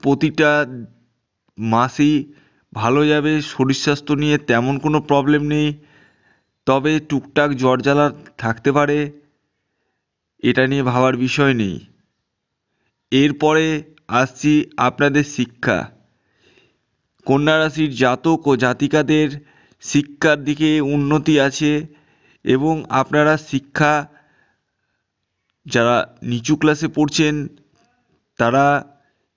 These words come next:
শিক্ষার ক্ষেত্রে ভালো ফল পাবে এবং যারা উঁচু ক্লাসে পড়ছে তার, তারাও শিক্ষার দিকে ভালো ফল পাবে।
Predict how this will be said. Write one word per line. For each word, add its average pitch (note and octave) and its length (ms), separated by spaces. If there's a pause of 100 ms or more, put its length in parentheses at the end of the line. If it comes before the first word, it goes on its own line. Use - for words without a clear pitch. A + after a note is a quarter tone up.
(200)
শিক্ষার C#3+ 480
ক্ষেত্রে D3+ 460 (920)
ভালো B2+ 340 (800)
ফল C3 240
পাবে C#3+ 340 (640)
এবং C#3+ 280 (120)
যারা D3 300
উঁচু C#3+ 320
ক্লাসে D3 360
পড়ছে D3 380 (680)
তার, B2+ 160 (120)
তারাও D3 580
শিক্ষার C3+ 420
দিকে C#3 260
ভালো B2+ 320
ফল A#2 260
পাবে। G2 320